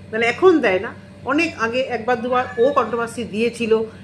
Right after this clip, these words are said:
সেইভাবে, আহ, অনেক কিছু। দেখো, এইটুকু তো ব্লগাররা করতেই পারে, কিন্তু কন্টিনিউয়াস এই যে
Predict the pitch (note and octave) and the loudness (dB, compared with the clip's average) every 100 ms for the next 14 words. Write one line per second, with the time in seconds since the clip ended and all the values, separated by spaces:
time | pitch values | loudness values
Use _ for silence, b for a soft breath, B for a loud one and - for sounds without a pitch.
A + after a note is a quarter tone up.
0 | - - A3 A3 G#3 G#3 G3+ - - - | -16 0 2 2 0 0 -2 -10 -20 -8
1 | G#3+ F#3+ F#3 F#3 G3 C4+ C#4+ A#3+ A3+ A#3 | 0 0 0 -2 -4 -4 -4 -4 -2 0
2 | C#4+ A3+ G3 C4+ D4+ D#4 E4 C#4+ C#4+ D4 | 2 2 2 0 -4 -4 -4 0 2 2
3 | D4 C#4+ A3+ - A#3 A3 F#3 G#3 A3+ G3 | 0 0 -4 -2 -4 -2 -2 -4 -4 -2
4 | G#3 C4 C#4 C#4+ C#4 C4+ | -2 -4 -2 -2 -2 -6